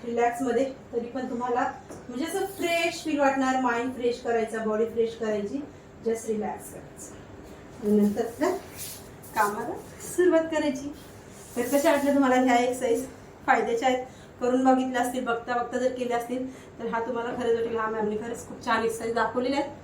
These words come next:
तर, अ, व्हिडिओ आवडला असेल असं तुम्हाला तर लाईक करायला विसरू नका. स्क्रीनवरती नंबर दिसतोय, तो पण नोट करा. भेटूया नेक्स्ट व्हिडिओमध्ये. पोट, मांड्या एकदम गायब होणार आहेत आपल्या एका महिन्यामध्येच. रिझल्ट आपल्याला पाच सहा दिवसापासूनच भेटायला चालू होईल.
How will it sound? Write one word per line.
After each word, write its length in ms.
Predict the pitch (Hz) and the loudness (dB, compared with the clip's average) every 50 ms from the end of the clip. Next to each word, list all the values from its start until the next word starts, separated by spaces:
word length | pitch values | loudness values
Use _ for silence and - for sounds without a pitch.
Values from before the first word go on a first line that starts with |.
| - - - - - - - - - - - - - - - - - - - | -18 -18 -18 -18 -20 -20 -18 -18 -18 -18 -18 -18 -18 -18 -18 -14 -14 -10 -4
तर, 200 | 247 117 113 113 | 0 2 2 4
अ, 140 | 110 110 113 240 - - - - - - - - - - - - - | 4 2 2 0 -2 -8 -12 -16 -18 -18 -18 -18 -18 -18 -18 -12 -2
व्हिडिओ 180 | 254 254 247 - | 2 4 4 6
आवडला 340 | 208 220 220 240 254 269 | 6 4 4 4 4 6
असेल 220 | 277 277 311 330 294 | 6 6 6 6 4
असं 160 | 294 - - | 4 2 2
तुम्हाला 280 | 294 277 262 254 247 247 | 2 4 4 4 4 4
तर 80 | 240 | 2
लाईक 240 | 233 233 233 233 - | 2 2 0 0 2
करायला 240 | 269 254 254 254 254 | 2 2 2 2 0
विसरू 240 | 247 254 - 277 277 | 0 -2 -4 -4 -4
नका. 320 | 262 262 262 254 262 262 - - - - - - - - | -4 -2 -2 -2 -2 -2 -4 -10 -14 -18 -16 -16 -14 -8
स्क्रीनवरती 400 | - 294 262 254 247 240 247 254 | -4 0 2 4 4 2 2 0
नंबर 240 | 233 233 233 226 233 | 0 0 2 0 0
दिसतोय, 280 | 233 233 - - 359 381 - - - - - - - - | 0 -2 -2 -2 -2 -2 -2 -4 -16 -18 -18 -18 -10 -6
तो 80 | 247 226 | -6 -4
पण 140 | 196 196 190 | 0 4 4
नोट 160 | 185 175 175 | 4 4 2
करा. 220 | - - - - - - - - - - - - - | -4 -8 -12 -12 -12 -14 -16 -16 -16 -16 -16 -12 -2
भेटूया 340 | 233 277 277 285 311 294 294 | 4 4 4 6 6 6 6
नेक्स्ट 260 | 285 277 277 - 294 | 4 2 0 0 -2
व्हिडिओमध्ये. 400 | 277 277 277 277 269 262 302 302 - - - - - - | 2 2 2 2 4 2 2 0 0 -4 -12 -16 -12 0
पोट, 180 | 262 262 277 277 277 - - - | 4 6 6 6 4 0 -6 -4
मांड्या 340 | 233 233 240 233 233 240 | 0 2 2 4 4 2
एकदम 320 | 240 233 214 247 269 285 302 | 2 2 2 0 0 0 4
गायब 280 | 269 240 240 254 254 | 4 6 6 6 6
होणार 180 | 254 262 240 240 | 4 2 2 0
आहेत 120 | 233 226 | -2 -2
आपल्या 200 | 226 226 262 277 | -4 -4 -4 -6
एका 280 | 269 262 247 247 254 247 | -6 -6 -6 -4 -2 -2
महिन्यामध्येच. 500 | 233 226 214 208 208 202 196 180 - - - - - - - - - - | 0 0 0 0 0 0 0 -2 -4 -8 -12 -14 -16 -18 -18 -16 -12 -4
रिझल्ट 300 | 240 254 262 277 - - | -2 0 2 2 2 2
आपल्याला 280 | - 254 254 277 - | 4 4 4 4 4
पाच 180 | 269 262 254 - | 2 2 0 0
सहा 100 | 254 233 | -2 -2
दिवसापासूनच 600 | 226 226 240 247 226 226 - - 240 277 311 - | -2 -2 -2 -4 -4 -4 -6 -6 -2 -2 -2 2
भेटायला 340 | 254 262 - 220 208 208 202 | 4 2 4 4 2 0 0
चालू 240 | 208 208 196 190 | 0 0 0 0
होईल. 160 | 196 208 202 | 0 0 0